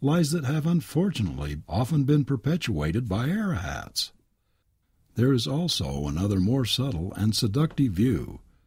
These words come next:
and this is that enlightened beings somehow will act in a way that is better or higher,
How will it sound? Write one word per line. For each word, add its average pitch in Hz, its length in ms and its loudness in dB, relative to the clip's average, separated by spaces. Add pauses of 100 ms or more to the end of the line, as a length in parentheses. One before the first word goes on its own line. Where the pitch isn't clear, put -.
(320)
and 104 220 4
this 170 240 2
is 165 120 0
that 151 200 0
enlightened 147 600 2
beings 71 360 -4
somehow 104 640 -2
will 78 280 -2
act 110 240 -2
in 123 100 4
a 107 60 4
way 78 280 0
that 98 240 2
is 113 100 2
better 76 440 -2
or 107 200 2
higher, 107 520 -4